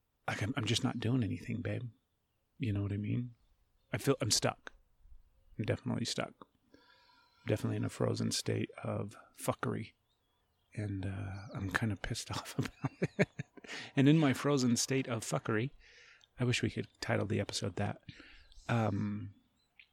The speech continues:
I'm not, I'm just not processing things very well.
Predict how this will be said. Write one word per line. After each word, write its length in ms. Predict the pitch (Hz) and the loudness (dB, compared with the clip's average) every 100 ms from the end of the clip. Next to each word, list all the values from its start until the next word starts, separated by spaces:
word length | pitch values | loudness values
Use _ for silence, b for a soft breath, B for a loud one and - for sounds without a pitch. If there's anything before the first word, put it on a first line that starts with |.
| _ - | _ 0
I'm 160 | 107 | 4
not, 580 | 107 107 113 - - - - _ _ _ _ _ _ _ _ _ _ _ - | 4 4 2 0 -6 -10 -14 _ _ _ _ _ _ _ _ _ _ _ -4
I'm 120 | 107 | -2
just 200 | 107 - | -2 -2
not 120 | 113 - | -2 -2
processing 540 | 104 98 117 - 117 | -4 -2 -2 -2 -2
things 260 | 120 113 107 | 0 -2 -2
very 240 | 110 107 | -2 -2
well. 460 | 104 104 107 110 | -2 0 0 -2